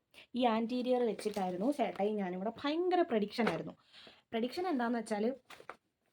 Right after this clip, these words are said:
ആൻറ്റീരിയർ വന്നാൽ പെങ്കൊച്ച്, പോസ്റ്റീരിയർ വന്നാൽ ആങ്കൊച്ച്. അപ്പോൾ എൻ്റെ വീടിൻ്റെ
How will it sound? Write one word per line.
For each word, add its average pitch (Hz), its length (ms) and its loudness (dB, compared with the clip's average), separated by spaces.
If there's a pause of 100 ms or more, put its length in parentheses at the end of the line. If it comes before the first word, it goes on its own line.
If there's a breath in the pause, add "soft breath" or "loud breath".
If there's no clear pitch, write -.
(160)
ആൻറ്റീരിയർ 240 500 4
വന്നാൽ 202 340 2 (320 loud breath)
പെങ്കൊച്ച്, 208 540 -6 (360 loud breath)
പോസ്റ്റീരിയർ 302 640 4
വന്നാൽ 190 320 0 (460)
ആങ്കൊച്ച്. 240 380 -2 (380 loud breath)
അപ്പോൾ 262 200 -8 (240)
എൻ്റെ 285 360 6
വീടിൻ്റെ 262 400 4